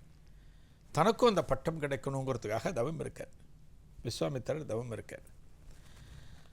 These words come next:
அப்படி தவம் இருக்கிற போது ரொம்ப ஒரு கடுமையான தவம் இருக்கார். பிரம்மரிஷி அப்படிங்கிற பட்டம் கிடைக்கணும்.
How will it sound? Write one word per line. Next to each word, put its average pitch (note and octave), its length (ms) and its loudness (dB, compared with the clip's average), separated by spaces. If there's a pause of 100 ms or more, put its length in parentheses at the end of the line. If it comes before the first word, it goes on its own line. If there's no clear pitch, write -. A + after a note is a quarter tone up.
(140)
அப்படி E3 600 8
தவம் G#3+ 440 12
இருக்கிற F3 520 8
போது C#3 580 4 (520)
ரொம்ப E4 240 4
ஒரு D#4 100 6
கடுமையான G3 680 6
தவம் E3 280 4
இருக்கார். - 300 -2 (1000)
பிரம்மரிஷி E3 680 8 (360)
அப்படிங்கிற D#3+ 320 4
பட்டம் D#3 340 8
கிடைக்கணும். A2+ 500 0